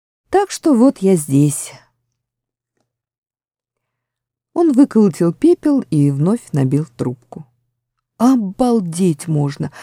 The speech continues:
воскликнул Питер. «Так это твой рог! Твой собственный рог, Сью,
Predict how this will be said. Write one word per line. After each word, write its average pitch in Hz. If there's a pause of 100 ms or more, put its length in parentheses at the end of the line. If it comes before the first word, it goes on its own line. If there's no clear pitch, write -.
(180)
воскликнул 139
Питер. - (640)
«Так -
это 190
твой 262
рог! 240 (460)
Твой 247
собственный 320
рог, 302
Сью, 226